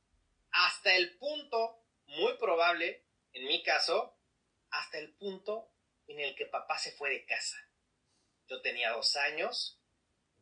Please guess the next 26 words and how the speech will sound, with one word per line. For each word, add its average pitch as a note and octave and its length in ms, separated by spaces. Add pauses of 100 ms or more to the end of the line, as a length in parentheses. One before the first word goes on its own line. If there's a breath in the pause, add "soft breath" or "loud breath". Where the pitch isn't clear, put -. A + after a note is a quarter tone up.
(220)
yo D3 360 (260)
llegué C#3+ 260
a F#3 160
ese - 200
recuerdo, D#3+ 640
estar E3+ 280
en B2+ 140
esta A#2+ 300
ca-, D3 300
en B2 160
una C3+ 240
casa, E3+ 340
en C#3+ 80
la A#2+ 100
casa - 260
que G2+ 100
yo A2 120
vivía, F3 540 (1800 soft breath)
y D#3+ 100
me D#3 160
vi E3+ 380 (420)
despidiéndome F3 840
de C3+ 120
mi B2+ 140
papá. - 500 (2750)
Ahí, F3+ 520